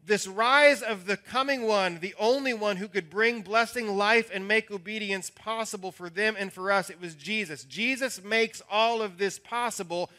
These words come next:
and without the coming of Jesus, none of this is or would be or could be possible.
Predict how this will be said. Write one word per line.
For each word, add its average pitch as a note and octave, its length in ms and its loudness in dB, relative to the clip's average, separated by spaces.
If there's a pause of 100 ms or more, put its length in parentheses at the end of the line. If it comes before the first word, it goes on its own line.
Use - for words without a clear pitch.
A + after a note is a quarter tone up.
(160)
and G#3 140 -8
without G#3+ 440 4
the A3+ 60 -6
coming A3+ 560 -4
of F3+ 120 -6
Jesus, G3+ 500 -2
none G#3+ 320 2
of G#3 180 -2
this G3+ 200 0
is G#3+ 340 4
or F#3+ 160 -6
would F#3 300 -2
be F#3+ 180 -4
or F3 80 -2
could F3 320 -12
be C3 280 -8 (260)
possible. C3 640 -4